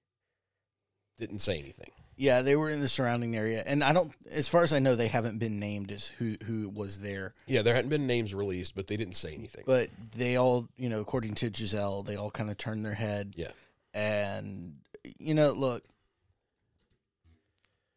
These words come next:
Speaker 2: don't treat people bad.
Speaker 1: Yeah,
Speaker 2: Just
Speaker 1: exactly.
Speaker 2: don't. It's not a hard concept. It,
Speaker 1: It's
Speaker 2: it's
Speaker 1: not.
Speaker 2: not a hard concept.
Speaker 1: Let
Speaker 2: Even
Speaker 1: people
Speaker 2: if
Speaker 1: live their
Speaker 2: you,
Speaker 1: lives.
Speaker 2: even if you have a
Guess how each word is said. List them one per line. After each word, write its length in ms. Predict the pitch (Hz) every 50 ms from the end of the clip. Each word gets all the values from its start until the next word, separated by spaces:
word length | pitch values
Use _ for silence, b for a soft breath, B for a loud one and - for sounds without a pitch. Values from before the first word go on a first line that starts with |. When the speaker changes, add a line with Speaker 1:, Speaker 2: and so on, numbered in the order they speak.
| _ _ _ _ _ _ _ _ _ _
Speaker 2:
don't 240 | 139 170 196 180 123
treat 240 | - 123 117 107 -
people 260 | - 110 - 110 104
bad. 320 | 101 107 104 107 110 104 - _ _ _ -
Speaker 1:
Yeah, 180 | - 359 262 - - _ _ _ _ -
Speaker 2:
Just 160 | 214 - -
Speaker 1:
exactly. 200 | 120 135 170 180
Speaker 2:
don't. 200 | 180 - - B B B B B
It's 280 | - - 131 - - -
not 260 | 170 165 165 165 160
a 100 | 160 151
hard 280 | 143 127 147 143 135 107
concept. 680 | - 127 120 117 113 107 - 110 104 104 - - - - _ _ _ _ -
It, 60 | 156
Speaker 1:
It's 100 | 160 -
Speaker 2:
it's 180 | 147 - 110 -
Speaker 1:
not. 120 | 156 147 147
Speaker 2:
not 20 | 135
a 20 |
hard 200 | 110 135 127 113
concept. 380 | - 120 113 113 - 127 - B B B B B
Speaker 1:
Let 140 | 156 175
Speaker 2:
Even 140 | 165 170 180 196 190
Speaker 1:
people 40 | 156
Speaker 2:
if 60 | 156
Speaker 1:
live 120 | 170 165
their 120 | 165 143 135
Speaker 2:
you, 40 |
Speaker 1:
lives. 440 | 123 127 135 110 82 69 - - - _ _ _ -
Speaker 2:
even 340 | - 151 160 165 160 165 156
if 160 | 143 123 -
you 140 | 135 139 131
have 720 | 110 - - 131 127 123 120 120 117 110 104 - - - _ _ _ _ _ _ _ _ -
a 200 | 131 120 117